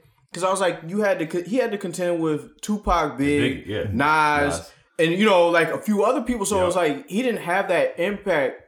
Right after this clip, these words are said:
Speaker 1: And so I, I was trying to put it in context. I was like, "Look, Big and Pac had to die before Jay-Z
Speaker 2: Thank you. Yeah,
Speaker 1: even,
Speaker 2: yeah.
Speaker 1: you know, could do a thing."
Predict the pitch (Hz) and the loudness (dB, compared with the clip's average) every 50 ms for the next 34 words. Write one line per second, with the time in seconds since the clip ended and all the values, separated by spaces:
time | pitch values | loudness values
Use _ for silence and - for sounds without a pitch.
0 | - _ _ _ _ 165 160 156 151 - 202 175 165 156 156 151 147 143 - - | -20 _ _ _ _ -2 -2 -2 0 0 2 2 4 4 2 2 0 -2 -4 -4
1 | - 147 165 170 - 147 156 151 147 - 208 185 170 170 208 190 175 156 143 131 | -2 0 0 2 2 0 0 -2 0 -2 -2 -2 -2 -4 -4 -4 -4 -4 -6 -6
2 | 135 214 220 240 - 214 180 156 165 165 170 165 160 151 139 131 156 185 151 - | -4 -4 -4 -4 -2 -4 -4 -2 -2 -2 -2 -2 -2 -2 -2 -2 -2 -2 -2 -2
3 | - - _ _ _ _ - 104 117 151 175 185 165 156 139 127 - - 156 165 | -4 -10 _ _ _ _ -10 -4 -2 -2 -2 -2 -2 -4 -6 -6 -4 -2 -2 0
4 | 160 - - - - 143 139 127 - 123 113 104 120 120 135 139 131 117 104 101 | -2 -4 -8 -6 -4 -2 -2 -2 -4 -6 -6 -2 0 2 2 2 2 0 0 -4
5 | 104 104 - _ _ _ _ - _ _ - 127 127 - 147 139 131 127 120 107 | -6 -10 -14 _ _ _ _ -20 _ _ -8 -8 -4 -2 0 0 0 0 0 0
6 | 131 131 131 127 113 113 139 151 156 147 135 123 110 110 104 98 98 85 78 - | 0 0 0 0 -2 0 0 2 2 2 2 2 0 0 0 -2 -6 -8 -8 -6
7 | 160 170 180 151 151 156 151 147 147 147 - - 175 170 160 147 147 - 160 135 | -4 -2 0 0 2 2 2 2 2 0 -2 -2 0 2 2 2 0 0 -2 -2
8 | 123 160 190 185 170 170 - - 196 214 202 180 151 127 113 107 - | 0 0 2 2 2 2 2 0 0 2 2 2 0 -2 -2 -6 -10